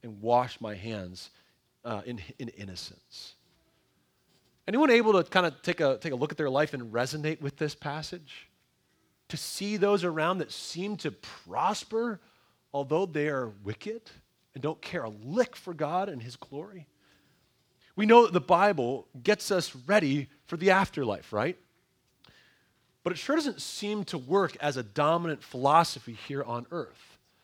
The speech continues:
It seems, you know, like the wisdom found in the Bible isn't really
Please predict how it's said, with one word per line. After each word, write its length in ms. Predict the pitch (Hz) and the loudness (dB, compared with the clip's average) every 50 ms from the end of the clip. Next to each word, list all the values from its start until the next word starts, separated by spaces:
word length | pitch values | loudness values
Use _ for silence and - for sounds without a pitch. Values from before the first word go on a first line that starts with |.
| _ _ _ _ _ _ _ _ _ _ _ - | _ _ _ _ _ _ _ _ _ _ _ -12
It 100 | 151 - | -10 -10
seems, 760 | - - - 269 294 294 277 240 220 175 - - - - - _ | -8 -2 2 4 6 6 6 4 2 0 -2 -6 -10 -12 -12 _
you 80 | 170 165 | -6 -2
know, 220 | 160 147 147 156 | 0 2 2 2
like 340 | 156 156 160 160 156 - - | 2 4 2 2 2 0 -6
the 60 | 151 | -10
wisdom 420 | 135 139 226 269 240 - 202 180 | -4 -2 -2 -2 0 -2 -4 -6
found 220 | 151 - 190 185 180 | -2 0 0 0 2
in 60 | 165 | 0
the 60 | 147 | -2
Bible 580 | 123 - 147 160 175 175 143 120 113 117 117 - _ _ _ _ _ _ _ _ _ | -2 -2 2 2 2 2 2 0 -4 -6 -8 -12 _ _ _ _ _ _ _ _ _
isn't 300 | - 185 185 277 233 180 | -4 0 0 0 -2 0
really 340 | 180 220 247 247 240 220 160 | 0 2 2 2 2 0 -2